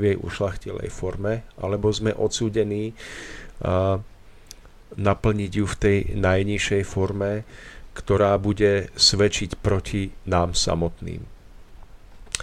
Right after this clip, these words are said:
A v prípade tohoto hrdinstva, ktoré sme si vybrali pre dnešnú tému,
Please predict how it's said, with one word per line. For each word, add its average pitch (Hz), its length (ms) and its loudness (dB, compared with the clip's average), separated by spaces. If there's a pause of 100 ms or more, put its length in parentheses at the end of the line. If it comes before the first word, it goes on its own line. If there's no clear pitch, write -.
(360)
A - 80 6
v - 80 8
prípade 120 480 8
tohoto 101 480 4
hrdinstva, 98 640 0
ktoré 92 320 -4
sme 87 160 -6
si 90 240 -2
vybrali 92 480 0
pre 90 160 0 (240)
dnešnú 87 800 -4
tému, 95 480 -4